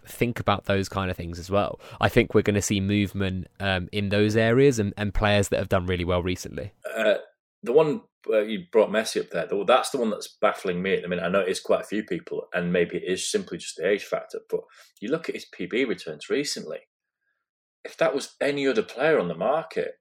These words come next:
Speaker 2: I think if, if Mbappe was delivering that,
Speaker 1: Mm.
Speaker 2: he'd have risen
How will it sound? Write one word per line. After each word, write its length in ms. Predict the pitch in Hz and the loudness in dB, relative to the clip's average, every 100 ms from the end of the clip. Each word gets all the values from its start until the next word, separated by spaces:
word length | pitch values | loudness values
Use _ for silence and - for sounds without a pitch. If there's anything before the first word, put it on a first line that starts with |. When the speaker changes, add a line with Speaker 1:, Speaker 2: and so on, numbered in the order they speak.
| _ _ - | _ _ -12
Speaker 2:
I 60 | |
think 280 | - 127 110 | -4 -4 -4
if, 180 | 101 - | -12 -12
if 120 | 110 - | -6 -4
Mbappe 520 | 90 117 131 156 101 | 0 0 0 0 0
was 140 | 85 | -2
delivering 520 | - 85 85 85 87 82 | -4 -4 -4 -6 -8 -8
that, 240 | 76 - _ - | -8 -10 _ -10
Speaker 1:
Mm. 400 | 110 104 90 90 - _ _ _ - | -4 -2 -4 -8 -14 _ _ _ -6
Speaker 2:
he'd 120 | 110 | 0
have 160 | 104 107 | 2 4
risen 340 | 107 104 | 4 2